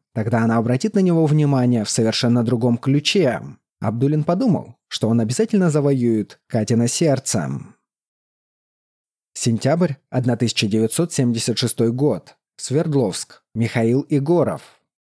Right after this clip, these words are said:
До первого сентября я успел напечатать пять глав завершающей серии цикла книг "Воин в темноте". Если полгода назад думал, что увеличу количество серий, то сейчас твёрдо решил.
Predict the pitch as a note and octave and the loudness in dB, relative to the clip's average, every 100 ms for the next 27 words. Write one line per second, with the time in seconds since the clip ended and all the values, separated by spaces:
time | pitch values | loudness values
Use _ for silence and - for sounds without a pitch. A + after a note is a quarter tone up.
0 | _ _ _ _ _ _ _ _ - A#2 | _ _ _ _ _ _ _ _ -6 -4
1 | D3 E3 E3+ - D#3 D#3+ F#3 G#3 - - | 0 2 0 0 0 0 0 0 -4 -4
2 | A#2 A2+ - B2 B2 C3 C3 G3 F3 D#3+ | 0 0 0 0 2 0 0 0 0 0
3 | C#3 B2+ B2+ A#2 B2 A2 - F#3+ F#3 - | 0 2 0 0 0 0 0 0 0 0
4 | C#3 D3 B2+ B2 A#2+ - F#3+ C3 - C3 | -2 0 2 0 0 -2 0 -2 0 0
5 | A2+ - - A2 A2+ A2 G#2+ - C3+ D3+ | 0 -2 -12 -2 0 0 -2 0 2 0
6 | D#3 D3+ F#2 - _ _ - A2+ A#2 A#2+ | 0 -2 -2 -8 _ _ -6 -4 -2 0
7 | B2 B2+ E3 D3+ D3 D#3 D#3 C#3 A3+ A2 | 0 0 0 2 0 0 0 0 0 0
8 | F#2+ - A2+ A2 F#3 A3+ F#3 D#3+ D3 - | -2 0 0 2 0 0 -2 0 0 -2
9 | C3+ C#3 - B2+ G#2 F#2+ - - A2+ A2 | -2 -2 0 0 0 -4 -8 -4 -2 0
10 | D3 D3 - B2+ C#3 A2 A2 A2 - D#2+ | 0 -2 -2 -2 0 0 -2 0 -2 -4
11 | A#1+ | -10